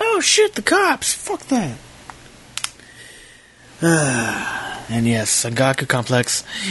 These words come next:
has a very fitting imagery to go along with said story.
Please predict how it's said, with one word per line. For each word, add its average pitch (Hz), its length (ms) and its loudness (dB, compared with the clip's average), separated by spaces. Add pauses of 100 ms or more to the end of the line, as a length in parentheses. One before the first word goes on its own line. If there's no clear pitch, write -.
(120)
has 117 160 0
a - 40 0
very 123 200 4
fitting 117 360 0
imagery 117 360 2
to 107 80 -2
go 113 160 2
along 110 320 0
with 104 340 -4 (1200)
said 113 440 2 (1300)
story. 107 440 2